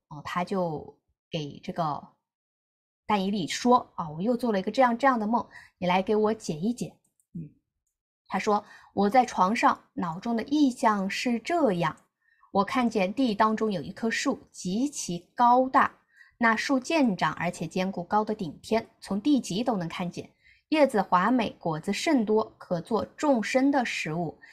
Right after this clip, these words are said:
田野的走兽卧在荫下，天空的飞鸟宿在枝上，凡有气血的都从这树得食。我在脑中的意象，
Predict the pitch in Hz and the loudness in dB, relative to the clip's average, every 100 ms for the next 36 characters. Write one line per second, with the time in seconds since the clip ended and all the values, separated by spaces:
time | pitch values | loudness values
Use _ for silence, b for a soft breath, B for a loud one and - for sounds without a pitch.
0 | B - 202 226 185 185 165 165 226 190 | B -2 0 2 0 0 -2 -4 -2 -2
1 | - 220 190 175 208 208 208 - - 220 | 0 -2 0 -2 -2 -2 -2 -6 -6 -4
2 | 220 233 220 - 269 285 254 - _ - | -2 -2 -4 0 4 4 4 0 _ -12
3 | - 185 165 165 - 208 - 185 B B | -4 -4 -4 -8 -4 -2 -2 -4 B B
4 | B B - 202 269 277 175 170 - 311 | B B 0 2 4 4 2 -2 -4 0
5 | 262 - 156 170 196 - 269 302 320 - | 0 0 -6 -2 -2 4 4 2 -4 -6
6 | 170 - _ _ - 262 208 - 277 196 | -6 -8 _ _ 2 2 2 -2 -4 -4
7 | _ 170 175 247 - - 165 208 - _ | _ -6 -2 -2 -2 -4 -2 -2 -2 _
8 | _ _ - B B B 190 190 240 220 | _ _ -20 B B B 0 4 4 2
9 | 185 165 208 202 240 214 180 | 0 -4 -2 -2 0 -2 -2